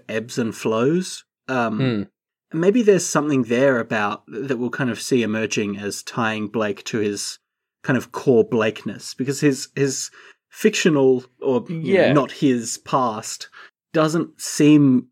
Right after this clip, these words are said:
Speaker 1: to be his human or his monstrous side, but it's something that ebbs and flows with him, kind of distinct from that. So maybe there's something there.
Speaker 2: Well, and, and, like, i-, if, if that is right, like, what, it, it, like, that will, that to me will feel kind of like a bit of the thesis statement for the story in a way. Like,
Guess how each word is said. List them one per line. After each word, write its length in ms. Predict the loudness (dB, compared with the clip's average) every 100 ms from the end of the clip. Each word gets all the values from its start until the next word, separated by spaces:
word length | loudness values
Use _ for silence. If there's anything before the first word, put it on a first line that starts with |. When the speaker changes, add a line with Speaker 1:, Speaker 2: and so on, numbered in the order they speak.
| _ -2
Speaker 1:
to 100 | 2
be 200 | 4 2
his 360 | 0 -6 -2
human 280 | 2 2 2
or 240 | 2 2 2
his 180 | 0
monstrous 480 | -2 -2 -4 -6 -6
side, 400 | -4 -4 -4 -6
but 120 | -4 -4
it's 180 | -2
something 220 | -2 2 2
that 200 | 0 -4 _ _ _ -4
ebbs 280 | -2 0 0
and 160 | -2
flows 460 | 0 2 4 2 2
with 220 | -2 -2
him, 400 | -2 -2 -2 -6 -12 _ _ _ -16 -6
kind 160 | -2
of 100 | -2
distinct 420 | -2 -6 0 0 0
from 200 | -6 -8
that. 240 | -8 -8
So 80 | 0
maybe 220 | 4 6
there's 160 | 4 2
something 260 | 0 0
there. 300 | 0 -2 -6 -12 _ _ _ _
Speaker 2:
Well, 240 | 0 2
and, 220 | 2 0 -4
and, 200 | -6 -2
like, 140 | -2 -2
i-, 140 | -6
if, 220 | -6 -6 -6
if 140 | -6 0
that 140 | 0
is 160 | 2 0
right, 240 | -2 -2
like, 160 | -4 -4
what, 340 | 2 2 2 _ _ _ _
it, 160 | -2 0
it, 160 | -2 0
like, 240 | 0 2
that 200 | 2 2
will, 340 | 2 -4 -8 0
that 200 | 0 2
to 100 | -2
me 180 | -4 -4
will 140 | -4 -4
feel 240 | -4 -4
kind 300 | 0 -2 0
of 120 | -2
like 220 | -2 -2
a 40 | -4
bit 140 | -6
of 140 | -6 -6
the 180 | -6
thesis 500 | -6 _ -6 -4 -10
statement 460 | -8 -4 -4 -6 -14
for 120 | -12
the 120 | -12
story 600 | -12 -8 -6 -4 -6 -8 -14
in 100 | -12
a 80 | -8
way. 240 | -6 -6
Like, 220 | -6 -10